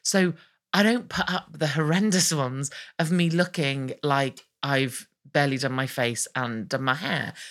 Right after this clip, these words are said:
So I obviously put up ones that I am much happier with. Don't get me wrong, if you go through my feed, there are definitely ones that my husband has taken of me, uh,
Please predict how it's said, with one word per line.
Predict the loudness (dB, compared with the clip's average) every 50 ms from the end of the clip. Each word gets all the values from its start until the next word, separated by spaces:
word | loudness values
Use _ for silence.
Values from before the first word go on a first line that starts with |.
| -18 -12 -8
So | -4 0 0 0 0 -2 -4
I | -4 -2 -2 -4 -6 _ -4
obviously | -4 -4 -2 -2 -2 -2 -2 -2 -4
put | -4 -4 -4
up | -4 -4 -2
ones | -2 -2 -2 0 0 -2 -2
that | -2 -4 -4 -2
I | -2 0
am | 0 0 0 0
much | -2 -2 -4 -6
happier | -6 -4 -4 -4 -4 -4 -4 -4 -4
with. | -4 -4 -6 -6 -8 -12 -16 -20 -18 _ -2
Don't | -2 0 0
get | 0 -2 -2
me | 0
wrong, | 0 2 0 0 0
if | -2 -4
you | -4 -2
go | 0 -2 -2
through | -2 -4 -4
my | -4 -4
feed, | -4 -4 -4 -4 -4 -2 -2
there | -2 -2
are | -2 -2 -4 -4 -4
definitely | -4 -4 -4 -4 -4 -4 -2 -2
ones | -2 -2 -2 -2 -2 -4
that | -6 -6 -6
my | -6
husband | -6 -6 -6 -8 -8 -6 -6 -6 -4
has | -4 -4
taken | -2 -4 -4 -4 -6 -8
of | -8 -8 -8
me, | -10 -10 -10 -10 -12 -16 -18 -18 -20 -8 -4 -4
uh, | -4